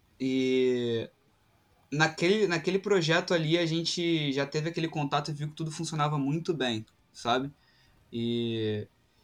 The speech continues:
se não fosse por esses moleques, por esse time, eu não estaria no rock cem por cento de certeza, até porque eu já tinha saído, eles que me trouxeram de volta.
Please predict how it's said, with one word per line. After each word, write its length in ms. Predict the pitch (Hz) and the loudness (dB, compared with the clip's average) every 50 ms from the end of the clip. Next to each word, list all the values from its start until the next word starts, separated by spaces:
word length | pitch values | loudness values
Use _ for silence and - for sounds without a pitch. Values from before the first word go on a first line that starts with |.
| _ _ _ | _ _ _
se 160 | - - - 165 | -8 -6 -2 0
não 120 | 208 226 | 0 0
fosse 320 | 226 - 220 233 233 - | 2 4 4 4 4 2
por 120 | - 254 226 | 2 4 4
esses 200 | 226 226 - - | 4 4 4 2
moleques, 480 | 233 220 185 160 147 156 190 190 - | 2 2 4 6 6 6 6 4 0
por 160 | - - 160 160 | -4 -2 0 2
esse 240 | 180 175 - 190 | 2 2 0 -2
time, 440 | 151 - - - 156 165 185 190 - - | -2 -2 -2 0 0 0 0 -2 -2 -2
eu 140 | - 160 165 | -2 -2 -2
não 100 | 170 180 | -2 -2
estaria 260 | 190 214 202 185 190 | -2 -2 0 0 0
no 100 | 190 196 180 | 0 -2 0
rock 320 | 151 143 151 165 160 - - | 0 0 0 -2 -4 -8 -8
cem 560 | - - - - - - - 175 190 226 233 | -6 -4 -2 -2 -2 0 0 0 2 0 0
por 260 | 233 - 233 214 - | -4 -6 -8 -6 -4
cento 320 | - - - 170 185 185 - | -2 -2 0 0 -2 -2 -2
de 60 | - | -2
certeza, 520 | - 196 196 190 - - 143 139 123 120 | 0 0 0 0 0 0 2 2 2 0
até 160 | 113 117 147 147 | -2 -2 -4 -6
porque 160 | - - 165 | -4 -4 -4
eu 60 | 156 | -2
já 100 | 160 151 | 0 0
tinha 200 | 151 - 170 170 | 0 0 0 0
saído, 540 | 180 - - 185 160 143 131 131 123 120 117 | 0 0 0 2 2 4 4 2 2 2 2
eles 220 | 117 123 135 139 - | 0 0 0 -2 -2
que 100 | - 160 | -4 -4
me 80 | 151 | -4
trouxeram 520 | 151 165 151 143 143 - 143 143 151 151 147 | -2 -2 -2 -2 -2 -2 -2 -2 0 -2 -2
de 120 | 139 143 | -2 -2
volta. 420 | 131 120 117 101 101 104 - - | -2 -2 -2 -2 -2 -4 -8 -14